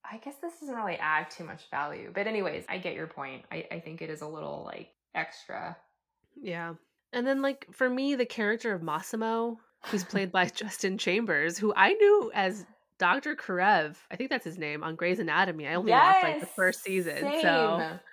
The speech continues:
Speaker 2: I was
Speaker 1: Same
Speaker 2: like,
Speaker 1: here.
Speaker 2: "Whoa, I forgot about him." And so I
Speaker 1: Same.
Speaker 2: only knew him from this movie before Grey's Anatomy, and I was like, "Oh, he's not Italian?" Also, like, terrible <laughs> Italian accent <laughs> in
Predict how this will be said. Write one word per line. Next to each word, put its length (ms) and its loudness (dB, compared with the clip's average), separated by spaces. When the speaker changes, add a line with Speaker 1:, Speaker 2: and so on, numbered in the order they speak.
Speaker 2:
I 60 0
was 100 0
Speaker 1:
Same 0 -
Speaker 2:
like, 140 -2
Speaker 1:
here. 300 -6
Speaker 2:
"Whoa, 680 4
I 80 -2
forgot 400 6
about 160 6
him." 360 0
And 260 -2
so 200 0
I 160 6
Speaker 1:
Same. 80 2
Speaker 2:
only 240 0
knew 120 -2
him 220 -2
from 160 -4
this 220 -2
movie 340 -4
before 460 -2
Grey's 280 -2
Anatomy, 480 -8
and 100 -4
I 40 0
was 100 -4
like, 160 -2
"Oh, 240 4
he's 240 -4
not 160 0
Italian?" 580 0
Also, 400 2
like, 260 -2
terrible 380 0
<laughs> 20 4
Italian 420 0
accent 680 -4
<laughs> 480 -20
in 80 -8